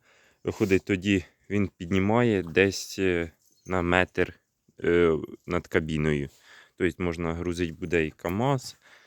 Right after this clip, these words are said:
Оце так. Е, чого циліндр не напряму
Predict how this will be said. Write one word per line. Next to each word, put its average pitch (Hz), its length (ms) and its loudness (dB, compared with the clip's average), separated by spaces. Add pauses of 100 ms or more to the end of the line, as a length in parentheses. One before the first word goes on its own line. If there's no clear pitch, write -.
(1120)
Оце - 200 0
так. - 400 -10 (320)
Е, 92 300 0
чого 131 540 2 (340)
циліндр 110 680 2
не 107 160 4
напряму 107 760 2